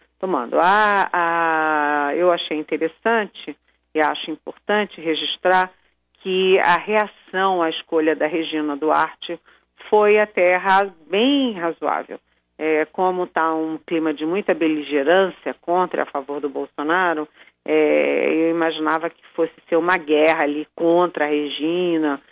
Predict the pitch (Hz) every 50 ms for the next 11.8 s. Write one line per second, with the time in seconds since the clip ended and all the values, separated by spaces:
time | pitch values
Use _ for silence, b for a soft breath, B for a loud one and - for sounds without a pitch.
0 | b b b b b _ - 160 - - 170 165 175 175 190 196 180 196 214 220
1 | 233 226 - - - 156 147 143 143 - _ _ _ _ _ _ - 262 269 269
2 | 262 254 240 214 214 208 190 190 190 190 190 185 180 175 170 165 160 156 156 -
3 | 147 - - - _ - - 180 165 - - - - - 156 147 165 165 160 -
4 | 170 151 147 165 156 151 151 147 143 131 156 180 185 175 160 160 139 147 160 165
5 | 170 202 220 247 254 - - - - 233 247 254 247 233 160 156 - _ _ 226
6 | 214 202 190 - 175 160 151 143 156 160 151 _ - - - - - - - 160
7 | 151 147 143 143 139 b b b b b b _ - - 151 147 147 151 151 151
8 | 156 151 139 - - 156 160 160 160 160 151 151 156 170 202 226 226 - - 185
9 | 170 165 160 160 156 151 180 196 214 220 196 - 180 175 165 151 147 147 147 151
10 | 156 160 165 160 b b b b _ _ _ - - 175 165 165 165 - 120 -
11 | 185 180 214 208 - - 196 185 - - _ _ 202 175 165 185